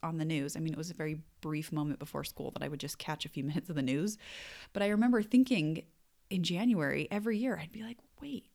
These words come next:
didn't everyone do it last year? I thought everyone had this goal last year to lose weight. Why are we doing it again?" And I find that as an adult, there's still that child part of me that still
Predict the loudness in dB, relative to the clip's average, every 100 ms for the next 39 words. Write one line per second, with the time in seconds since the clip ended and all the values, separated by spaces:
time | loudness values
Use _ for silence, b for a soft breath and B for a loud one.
0 | _ _ -16 -12 -12 -10 -10 -8 -6 -6
1 | -6 -8 -10 -12 -12 -12 -10 -8 -8 -10
2 | -12 -14 -12 -6 -2 -2 -4 -8 -10 -10
3 | -8 -6 -6 -8 -12 -14 -10 -8 -8 -10
4 | -12 -14 -12 -14 -14 -16 -14 -10 -8 -6
5 | -4 -4 -4 -10 -6 -6 -6 -6 -6 -6
6 | -10 B B B B B B 4 4 4
7 | 0 0 2 4 2 0 -4 -4 -4 2
8 | 2 2 0 2 0 -2 -12 -4 0 0
9 | -2 -2 0 2 2 2 -4 -12 -8 0
10 | 2 2 -2 -4 -4 -4 0 2 4 2
11 | -2 -4 -6 -2 0 2 2 2 2 2
12 | 0